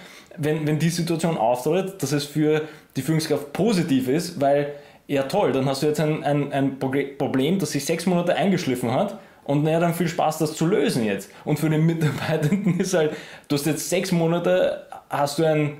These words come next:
hast du ein schlechtes Gefühl gehabt bei der Arbeit. Ja,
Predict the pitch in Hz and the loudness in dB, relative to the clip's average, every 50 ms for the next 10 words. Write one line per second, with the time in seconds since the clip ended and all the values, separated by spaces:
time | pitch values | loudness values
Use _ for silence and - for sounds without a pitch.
0 | - - 143 135 - 160 151 151 147 143 139 143 - 156 151 147 - 151 - - | -8 -6 -4 -2 0 2 2 2 2 2 0 0 0 0 0 0 0 -2 0 -2
1 | 165 - - 175 170 156 147 151 - - - - - - 160 156 127 107 98 98 | -2 0 0 0 2 2 0 0 0 0 2 2 2 2 0 2 2 0 0 -2
2 | - - - - - - - 139 151 156 151 156 - 143 | -6 -12 -20 -20 -10 -4 -2 0 2 4 2 2 2 0